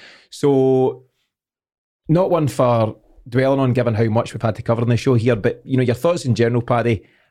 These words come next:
Um, Ange will very quickly have to turn his thoughts to this one after all the glamour of Tuesday night.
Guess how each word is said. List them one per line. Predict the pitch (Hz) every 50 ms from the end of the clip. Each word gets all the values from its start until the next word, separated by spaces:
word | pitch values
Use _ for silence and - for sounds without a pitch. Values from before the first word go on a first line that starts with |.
| _
Um, | - 110 110 107 110 113 110 - _ _ 135
Ange | 147 156 160 143
will | 143 120
very | 98 123 123 117 117
quickly | - 123 113 - 127 110
have | 110 104 -
to | 110
turn | 92 - 107 107
his | 104 98
thoughts | - 113 107 - -
to | -
this | 101 101 101 - -
one | 107 101 -
after | 104 101 98 - 98
all | 98 92 95
the | 98
glamour | - 92 90 95 98 92 90
of | - 98 -
Tuesday | - 104 95 82 92
night. | 87 - - -